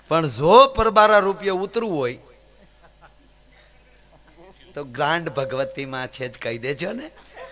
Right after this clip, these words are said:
અમારા મંજીરાવાળા કે, "એચી તો જોચે." લે. અને આ આખા સ્ટેજ ઉપર ખરેખર વધારેમાં વધારે કોઈ બળ કરતું હોય તો મંજીરાવાળા.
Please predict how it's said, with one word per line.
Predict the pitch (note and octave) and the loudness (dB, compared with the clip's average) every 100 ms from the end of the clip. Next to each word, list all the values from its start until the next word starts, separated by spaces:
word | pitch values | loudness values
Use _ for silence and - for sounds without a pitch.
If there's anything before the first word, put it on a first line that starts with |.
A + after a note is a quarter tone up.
| C5 D5+ - - - - - - - - - - - - - - - - _ _ _ _ _ _ - | -18 -18 -18 -20 -20 -20 -20 -20 -20 -20 -20 -20 -20 -20 -20 -20 -20 -20 _ _ _ _ _ _ -14
અમારા | A#2 C3 | -8 -6
મંજીરાવાળા | C3+ F3+ A3+ B3 A3 F#3+ | -6 -2 4 8 10 8
કે, | D3 B2+ | 4 -2
"એચી | G#2+ C#3 D#3+ G#3+ | -8 -8 -6 -8
તો | A3 A#3 | -4 -4
જોચે." | B2 B2+ - D#3 - - | -4 -6 0 -2 -2 2
લે. | F3 - - - - - - - - - - - - - - - - - - - - C#5+ - - C#5+ - - G5 - - - - - - - - - - - - - - - - - - - - - - - - - - | 2 2 -6 -12 -12 -12 -10 -10 -12 -12 -14 -14 -16 -16 -18 -20 -20 -20 -20 -20 -20 -20 -20 -20 -20 -20 -20 -20 -20 -20 -20 -20 -20 -20 -20 -20 -20 -20 -20 -18 -18 -18 -20 -20 -20 -20 -20 -20 -20 -20 -20 -18 -14 -6
અને | G#3 | -4
આ | G#3 C4+ G#3 | 0 2 4
આખા | F#3+ - D4 | 4 6 6
સ્ટેજ | C4+ B3+ | 6 2
ઉપર | A#3 G#3 A#3 G3+ | 2 -2 -2 -2
ખરેખર | - D#3+ A#3+ G#3 A3+ | -2 0 0 2 -2
વધારેમાં | D3+ C3+ E3 A#3+ B3 | -2 2 4 6 4
વધારે | A3 G3+ G3+ | 0 0 0
કોઈ | E3+ G3 | -2 -6
બળ | D#3+ D#3+ F3 | -4 -4 -4
કરતું | F3 F3 D#3+ | -6 -10 -10
હોય | D3 | -12
તો | |
મંજીરાવાળા. | C3 C3 A#2 F2 D#2 | -12 -10 -10 -10 -12